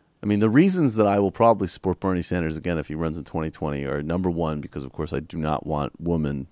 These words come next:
or minorities to be in elected office 'cause I'm a socialist, so obviously. Uh, no, but, uh, number two, I mean, all these people, including people I like, like Elizabeth Warren. I really like Elizabeth Warren.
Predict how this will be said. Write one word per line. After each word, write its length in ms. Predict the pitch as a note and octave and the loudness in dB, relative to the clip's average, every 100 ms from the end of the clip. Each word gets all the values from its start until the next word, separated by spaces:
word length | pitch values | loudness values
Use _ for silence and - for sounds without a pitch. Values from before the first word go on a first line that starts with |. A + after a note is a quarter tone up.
| - | -6
or 160 | D2+ | -4
minorities 580 | D2 C#2+ C2+ B1 B1 - | -2 -4 -6 -6 -8 -10
to 60 | - | -12
be 100 | - | -10
in 80 | - | -8
elected 340 | B1 - B1+ | -8 -8 -8
office 380 | B1 - - - | -8 -6 -8 -8
'cause 140 | - | -10
I'm 220 | C2 B1 | -10 -8
a 100 | - | -8
socialist, 720 | C#2+ - C2 - - - - - | -6 -4 -4 -4 -10 -10 -14 -12
so 280 | - G1+ - - | -10 -10 -10 -10
obviously. 540 | - - - - D3 - - - - - - _ - | -10 -10 -10 -6 -6 -8 -20 -20 -20 -20 -20 _ 2
Uh, 280 | G2 G#2 F#2+ - _ _ _ _ _ _ _ - - - | 6 8 6 2 _ _ _ _ _ _ _ -20 -6 4
no, 160 | C3 | 6
but, 180 | G2+ - | 6 2
uh, 160 | G2+ G2 | 2 2
number 260 | A2+ B2 | 0 -2
two, 200 | - C3+ | -2 -2
I 20 | |
mean, 140 | A2 A#2+ | 2 6
all 160 | D#3 | 8
these 140 | F4 D#4+ | 8 4
people, 180 | D#4 D#3 | 2 2
including 240 | E3+ D#4+ | 2 2
people 160 | D#4+ D#3 | 4 6
I 80 | |
like, 420 | C3 G#2+ D#3 G2 - - _ _ _ - | 8 8 6 4 -8 -20 _ _ _ -4
like 120 | A2 | 2
Elizabeth 400 | A#2 E3+ F3+ A#2 | 4 4 2 0
Warren. 220 | B2+ A2 | 2 2
I 100 | A2 | 2
really 280 | D#3 D#3 G#3 | 0 2 2
like 300 | G#2+ G#2 A#2+ | 4 4 4
Elizabeth 380 | F2+ D2+ B1 - | -2 -6 -10 -12
Warren. 380 | C#2 C2 A1 | -8 -8 -10